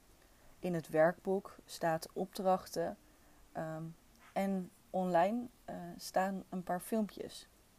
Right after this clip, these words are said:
Bij elk hoofdstuk krijg je een filmpje te zien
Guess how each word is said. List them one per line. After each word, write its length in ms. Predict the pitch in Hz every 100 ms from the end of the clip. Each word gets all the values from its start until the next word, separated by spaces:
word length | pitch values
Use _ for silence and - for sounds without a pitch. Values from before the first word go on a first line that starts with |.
| - - - - - - - - - -
Bij 180 | 190 180
elk 400 | - 226 240 -
hoofdstuk 580 | - 160 170 - 202 - -
krijg 320 | 175 151 -
je 80 | -
een 120 | 170
filmpje 460 | 160 160 165 190 -
te 120 | -
zien 420 | 170 185 202 240